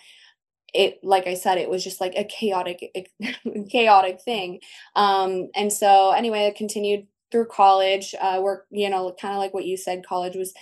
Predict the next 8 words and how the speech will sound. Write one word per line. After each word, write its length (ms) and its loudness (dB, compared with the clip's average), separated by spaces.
more 540 4
fre-, 280 0
higher 300 0
frequency, 800 -2
I 100 0
guess. 420 2
Um, 560 -2
and, 580 2